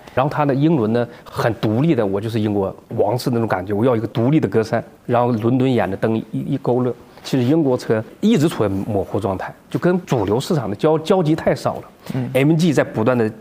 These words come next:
Speaker 1: 这十年开始做交集了。这个时候应该是在二零一七年，电动车的这个产业开始出现了。那我，我是发现它机会可能来了，就是这类车型啊。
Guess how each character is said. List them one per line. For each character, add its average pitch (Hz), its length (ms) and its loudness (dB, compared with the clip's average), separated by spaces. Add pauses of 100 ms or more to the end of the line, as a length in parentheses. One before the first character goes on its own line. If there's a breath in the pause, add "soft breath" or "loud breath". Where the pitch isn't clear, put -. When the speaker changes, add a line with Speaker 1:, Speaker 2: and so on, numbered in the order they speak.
(140)
Speaker 1:
这 123 160 2
十 - 300 -2
年 110 140 2
开 113 160 0
始 98 60 -4
做 104 160 -2
交 117 180 2
集 98 220 -4
了。 82 100 -8 (340 loud breath)
这 233 120 4
个 170 120 4
时 - 180 0
候 104 260 0 (140)
应 139 180 2
该 127 140 2
是 120 120 -4
在 113 200 0
二 131 260 0
零 113 320 -2
一 117 540 -2
七 - 260 0
年， 98 260 0 (160)
电 165 240 4
动 117 160 2
车 113 220 -2
的 104 420 2
这 - 120 -4
个 104 80 0
产 104 280 0
业 113 80 2
开 107 160 0
始 95 60 -2
出 - 140 -10
现 107 120 -2
了。 92 120 -2 (200)
那 127 280 2
我， 113 260 0
我 104 300 2
是 165 140 0
发 110 200 0
现 104 260 -2 (140)
它 127 120 -4
机 135 200 -2
会 120 160 0
可 - 140 -8
能 104 120 0
来 85 160 -2
了， 107 140 -2 (240)
就 104 80 -4
是 - 100 -4
这 127 200 2
类 107 100 2
车 - 160 -4
型 92 260 -6
啊。 87 160 -12